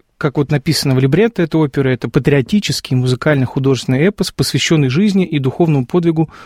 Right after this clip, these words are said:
святого благоверного Александра Невского. Вот это история времени судьбоносного выбора, выбора эпохи.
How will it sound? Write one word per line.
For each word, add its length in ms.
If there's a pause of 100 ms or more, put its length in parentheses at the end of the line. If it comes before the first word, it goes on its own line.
святого 320
благоверного 460
Александра 500 (440)
Невского. 800 (480)
Вот 180
это 300 (140)
история 420
времени 360
судьбоносного 640
выбора, 380
выбора 360
эпохи. 480